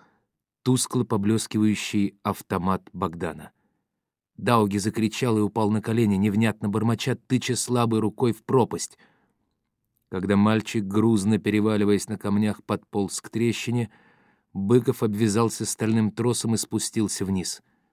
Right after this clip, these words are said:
Он слышал, как наверху хрипло зовет Юрковский:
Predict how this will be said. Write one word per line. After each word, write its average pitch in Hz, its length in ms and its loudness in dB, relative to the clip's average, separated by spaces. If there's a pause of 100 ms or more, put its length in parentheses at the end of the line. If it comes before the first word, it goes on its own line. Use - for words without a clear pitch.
(720)
Он 107 140 -4
слышал, 113 480 -2
как 107 220 -6
наверху 113 400 -2
хрипло 117 480 -2
зовет 113 320 0
Юрковский: 110 760 -4